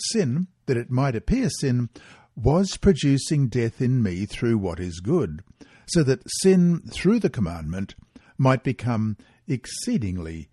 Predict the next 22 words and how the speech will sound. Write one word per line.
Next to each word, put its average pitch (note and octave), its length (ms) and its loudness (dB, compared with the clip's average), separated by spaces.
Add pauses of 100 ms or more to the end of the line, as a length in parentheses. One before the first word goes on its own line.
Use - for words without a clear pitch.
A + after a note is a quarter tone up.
(100)
sinful." - 600 -2 (680)
Sin, G#3 600 2 (100)
like D3 380 0
cancer, F#2 800 -4
takes B2+ 480 -6
over D3+ 580 0
and G#2 320 -2
consumes G#2 840 -4
its - 200 -10
host. - 500 -12 (800)
We D#3 140 2
all A#3 340 2
know E3 360 2
this, - 240 -12 (180)
for F3 180 4
we E3+ 260 0 (520)
have D#3+ 300 0
all G#3+ 300 2
been B2 300 0
ruined G#2 440 2
by A#2+ 220 -4
sin. F#2+ 500 -4